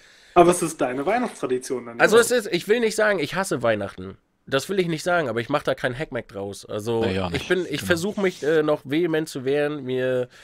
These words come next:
Speaker 2: Nikolaus-Mützen aufzusetzen und ich hab schon fast alles da. Ich bin sogar fast schon dabei, mein Icon oder mein Bild in Twitter mit einer Weihnachtsmann-Mütze zu machen. Hab ich schon hier, würde ich sogar schon, ja, einfach nur,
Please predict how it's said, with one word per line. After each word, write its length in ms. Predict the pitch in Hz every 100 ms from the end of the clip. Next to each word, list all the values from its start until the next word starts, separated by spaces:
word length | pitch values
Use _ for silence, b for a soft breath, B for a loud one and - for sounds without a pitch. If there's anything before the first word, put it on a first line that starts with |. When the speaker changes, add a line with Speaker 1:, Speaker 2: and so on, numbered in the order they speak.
| b b -
Speaker 2:
Nikolaus-Mützen 800 | 131 160 143 143 135 135 - 120
aufzusetzen 600 | 120 - 123 127 131 120
und 100 | 135
ich 120 | -
hab 80 | 175
schon 220 | - 156 117 143
fast 300 | - 165 -
alles 260 | 147 135
da. 340 | - 151 143 104
Ich 200 | - -
bin 240 | 123 127
sogar 320 | 123 120 120 117
fast 440 | - 131 - -
schon 200 | 127 120
dabei, 380 | 117 117 117 113
mein 420 | 110 110 110 107 - B B B B -
Icon 480 | 127 131 131 123
oder 220 | 117 113 113
mein 240 | 113 104
Bild 280 | 120 131 117
in 260 | 110 120
Twitter 420 | - - 127 120 117
mit 160 | 120
einer 180 | 123 113
Weihnachtsmann-Mütze 800 | 117 135 113 110 104 101 104 104
zu 120 | - 98
machen. 220 | 98 98
Hab 100 | 131
ich 100 | 143
schon 140 | 160
hier, 380 | 131 170 180 196 - _
würde 220 | 127 147
ich 80 | 143
sogar 240 | 143 143
schon, 480 | - 143 135 135 123 B B B B B B
ja, 340 | 135 156 190 165
einfach 380 | 196 196 190
nur, 420 | 165 185 196 175